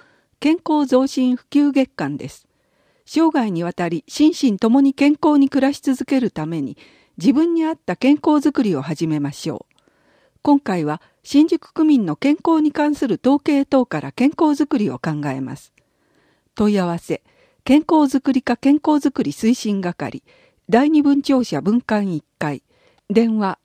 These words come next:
五二七三三零四七、ファックス五二七三三九三零へ。新宿区民の六十五歳健康寿命。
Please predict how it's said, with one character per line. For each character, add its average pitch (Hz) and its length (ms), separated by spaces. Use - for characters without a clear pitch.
五 277 220
二 330 240
七 190 260
三 180 280
三 311 280
零 285 240
四 180 220
七、 160 320
フ - 120
ァ - 20
ッ - 40
ク - 100
ス - 220
五 294 220
二 330 260
七 196 260
三 175 260
三 294 280
九 262 240
三 208 300
零 165 300
へ。 - 140
新 320 300
宿 - 240
区 302 160
民 208 240
の 143 180
六 220 280
十 320 240
五 302 140
歳 156 260
健 233 280
康 214 220
寿 185 140
命。 135 320